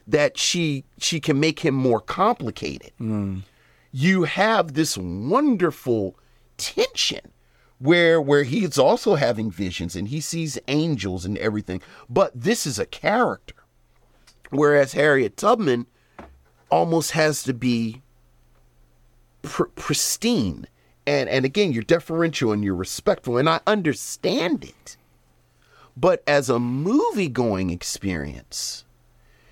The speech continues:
Speaker 1: it left me landing on, this is okay. Like, this is okay.
Speaker 2: Okay. All right. I, I hear you. I hear your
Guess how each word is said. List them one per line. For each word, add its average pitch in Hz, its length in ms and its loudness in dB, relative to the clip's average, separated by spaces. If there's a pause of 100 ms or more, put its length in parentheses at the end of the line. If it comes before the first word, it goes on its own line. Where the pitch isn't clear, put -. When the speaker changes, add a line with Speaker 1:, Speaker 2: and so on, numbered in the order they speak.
(1200)
Speaker 1:
it 185 220 -2
left 175 600 -2
me 160 680 0
landing 143 800 2
on, 90 560 -4 (1500)
this 196 200 0
is 160 180 -2 (100)
okay. - 720 0
Like, 113 200 2
this 196 180 0
is 185 180 -2 (120)
okay. - 720 0 (800)
Speaker 2:
Okay. 151 420 -2 (140)
All 262 80 4
right. 147 240 -2 (240)
I, 294 200 2
I 294 160 4
hear 311 260 4
you. 240 360 2 (720)
I 208 100 2
hear 277 300 4
your 180 800 4